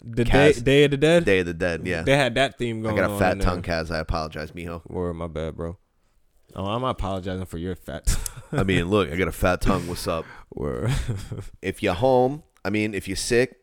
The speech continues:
Speaker 2: stay
Speaker 1: Yeah.
Speaker 2: home.
Speaker 1: Mm-hmm.
Speaker 2: But if you thick, come over. <laughs> How's that
Speaker 1: Yeah.
Speaker 2: go?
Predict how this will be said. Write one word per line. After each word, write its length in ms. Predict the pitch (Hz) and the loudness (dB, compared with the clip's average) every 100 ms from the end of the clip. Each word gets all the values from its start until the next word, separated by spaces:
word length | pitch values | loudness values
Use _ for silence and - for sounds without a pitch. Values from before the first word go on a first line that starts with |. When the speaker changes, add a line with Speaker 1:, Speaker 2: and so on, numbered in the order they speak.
| _ | _
Speaker 2:
stay 280 | - - 92 | -6 0 0
Speaker 1:
Yeah. 60 | 113 | 2
Speaker 2:
home. 340 | 98 85 101 - _ | 0 -2 -8 -18 _
Speaker 1:
Mm-hmm. 500 | 71 73 80 95 120 156 _ _ _ _ _ _ _ _ | -10 -8 -8 -6 -6 -8 _ _ _ _ _ _ _ _
Speaker 2:
But 140 | 87 85 | -8 -8
if 140 | - | -10
you 40 | 87 | -12
thick, 440 | - 110 85 - _ _ _ _ _ - - | 0 2 2 -2 _ _ _ _ _ -6 -6
come 180 | - 80 | -6 -8
over. 260 | 80 - 95 | -8 -2 -2
<laughs> 40 | - - - - _ _ - _ - - _ - - 175 185 180 | -2 -6 -18 -20 _ _ -20 _ -20 -20 _ -20 -14 -12 -10 -8
How's 160 | 104 135 | -6 -4
that 120 | 131 | -2
Speaker 1:
Yeah. 40 | |
Speaker 2:
go? 220 | 151 160 | -2 -2